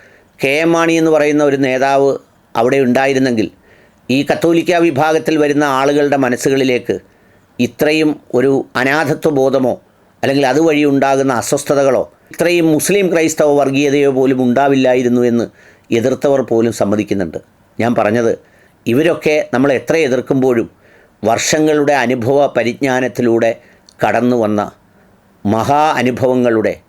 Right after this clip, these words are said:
കരുത്തുള്ളവരാണ്. അവരെ നമുക്ക് എറിഞ്ഞിടാം, അല്ലെങ്കിലും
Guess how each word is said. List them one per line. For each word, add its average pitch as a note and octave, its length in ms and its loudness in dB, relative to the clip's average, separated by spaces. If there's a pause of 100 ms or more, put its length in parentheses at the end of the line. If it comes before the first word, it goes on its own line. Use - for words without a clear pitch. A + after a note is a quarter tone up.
(120)
കരുത്തുള്ളവരാണ്. A2 720 0 (640)
അവരെ D#3 160 2
നമുക്ക് F#3+ 340 0
എറിഞ്ഞിടാം, E3 420 0 (760)
അല്ലെങ്കിലും D3+ 420 2